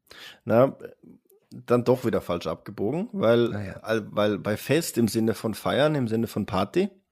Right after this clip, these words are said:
Speaker 1: da hätte, das hätte, das wäre noch in die richtige Richtung gegangen, weil vom vielen Festeln kann man feist werden.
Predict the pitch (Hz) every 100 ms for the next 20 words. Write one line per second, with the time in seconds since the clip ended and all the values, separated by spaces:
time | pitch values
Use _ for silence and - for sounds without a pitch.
0 | _ _ _ _ - - - _ - 123
1 | 127 131 135 131 151 123 135 - 131 123
2 | 123 _ _ _ 127 127 127 131 139 131
3 | 135 127 131 143 - 110 - 117 104 98
4 | - 113 110 - _ - - _ _ 127
5 | 131 131 - 107 - 151 170 185 _ _
6 | _ _ _ _ - 160 147 - 90 90
7 | - 87 85 85 82